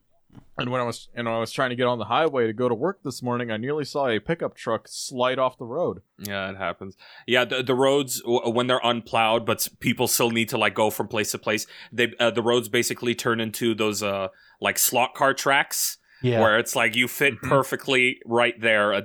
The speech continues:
Speaker 2: uh, assuming you don't, you're, you know, you're not driving a fucking tank.
Speaker 1: Or a hu-, like, a Hummer.
Speaker 2: Yeah, exactly. Actually, you, you want to know a Hummer owner, uh, during the wintertime because you just follow behind them because they push all the snow out of the fucking way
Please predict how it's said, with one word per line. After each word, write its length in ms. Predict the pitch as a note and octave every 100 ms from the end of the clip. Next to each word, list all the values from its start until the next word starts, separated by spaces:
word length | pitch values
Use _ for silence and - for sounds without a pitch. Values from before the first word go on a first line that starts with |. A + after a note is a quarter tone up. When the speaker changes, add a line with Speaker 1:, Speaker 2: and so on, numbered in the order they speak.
| -
Speaker 2:
uh, 100 | F2+ G#2
assuming 440 | F#2 G2 - G#2 G#2
you 80 |
don't, 360 | G2+ G#2 G2 F2+ _ _
you're, 180 | G2+ A2+ A#2
you 140 | G#2+
know, 100 | G#2
you're 140 | G2+ A2
not 140 | G#2+
driving 260 | A#2+ G#2+ G2+
a 40 |
fucking 320 | - A2+ G2+
tank. 420 | F#2+ - G#2+ G#2 - _ _ _ _ _ _ _ _ _ _ _ -
Speaker 1:
Or 140 | A#2
a 40 |
hu-, 220 | G#2 - B2+ _
like, 140 | G2+ F#2+
a 40 |
Hummer. 300 | - - A#2+
Speaker 2:
Yeah, 140 | G#2+
exactly. 560 | G2+ - G#2+ G2 G2 F2+ _ _ _ _ _ _
Actually, 320 | - C#3+ D#3+ C#3+
you, 280 | F3 A3+ F3+
you 260 | D#3 E3
want 300 | G#3+ D#3+ E3
to 100 | -
know 160 | C#3+ C3+
a 60 | A2+
Hummer 280 | C#3 B2+ A#2+
owner, 400 | A2 G#2 G2 - _ -
uh, 140 | A2 A2
during 260 | G#2 A2+
the 60 | G#2+
wintertime 480 | A2 A2 A#2 A#2 G#2+
because 340 | G#2+ B2 A2
you 80 | A#2+
just 240 | A#2+ A#2+
follow 300 | - B2+ A#2
behind 400 | A2+ A#2+ E3+ A2
them 180 | A2+ G#2
because 300 | G2+ B2+ A2+
they 160 | A#2+ A#2
push 280 | - B2 -
all 220 | A#2 A2+
the 120 | G#2+
snow 260 | - A2 A2
out 80 | G2+
of 100 | G#2
the 60 |
fucking 320 | G2+ G#2+ - G#2
way 260 | G2+ G2